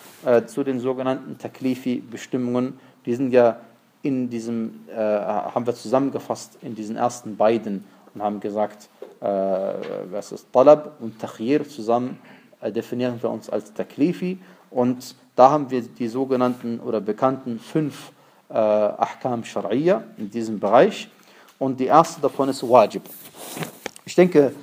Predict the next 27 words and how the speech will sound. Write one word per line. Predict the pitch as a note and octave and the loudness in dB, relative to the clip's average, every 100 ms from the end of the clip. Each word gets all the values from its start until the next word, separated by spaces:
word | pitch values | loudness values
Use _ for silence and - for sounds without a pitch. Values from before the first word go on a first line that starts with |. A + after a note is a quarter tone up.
| - A2+ | -14 -10
wir | |
können | A2+ D3+ | 0 2
heute | C3 D3 C#3 | 4 6 6
einiges | C3+ C#3+ B2+ - | 4 4 0 -2
so, | B2+ A#2 | -2 -2
äh, | G2+ | -2
durchmachen | G#2+ C3+ C#3 C3 - A#2 | 0 -2 0 2 2 0
an | G#2 | -4
Definitionen, | A#2 - A2+ - C3 C3 | -6 -4 -6 -4 -2 0
weil | A2 | -2
vieles | G2+ C#3 B2+ | 0 0 -2
von | - A#2 | -4 -4
dem, | A2 A#2+ | -2 -2
was | A2+ - - | -4 -8 -8
wir | A2 | 0
heute | A#2+ A#2+ A2+ | 2 2 2
hören, | B2 A#2+ A#2 - - - | 4 4 2 -4 -18 -8
ist | B2 - | -8 -2
ja | A2+ | 0
nichts, | G#2+ B2 - A2 | 0 -4 -8 -10
was | A2 - | -8 -4
man | G#2+ G#2 | -4 -2
nicht | A2 A2+ | -4 -4
schon | A#2 | -4
mal | A#2 | -4
gehört | G#2+ G#2 B2 C3+ | -2 4 6 6
hat. | B2+ B2+ | 4 -4